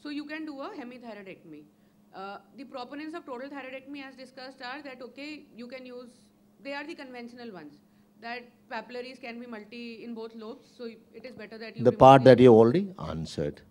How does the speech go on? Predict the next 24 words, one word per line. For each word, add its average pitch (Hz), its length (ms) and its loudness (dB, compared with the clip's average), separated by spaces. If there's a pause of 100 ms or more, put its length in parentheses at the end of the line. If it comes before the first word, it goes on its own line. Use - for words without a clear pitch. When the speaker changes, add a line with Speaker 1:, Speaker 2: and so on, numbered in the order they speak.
(120)
Speaker 2:
right? 180 380 2
Speaker 1:
So - 60 -18 (100)
this, 302 220 -18 (200)
the 294 100 -12
reason 294 340 -8
you 330 100 -12
need 277 180 -14
to - 120 -18
know - 100 -16
Speaker 2:
Should 139 180 4
Speaker 1:
very 151 140 10
Speaker 2:
be 147 60 -2
clear 127 240 12
Speaker 1:
clearly. 104 200 10
Speaker 2:
on, 85 80 -6 (120)
in 95 160 -6
your 90 120 -2
mind. 85 380 -6 (320)
And 113 160 0
don't 156 200 4
say 156 160 4
one 113 260 -2
thing, 160 240 -10
but 131 140 -6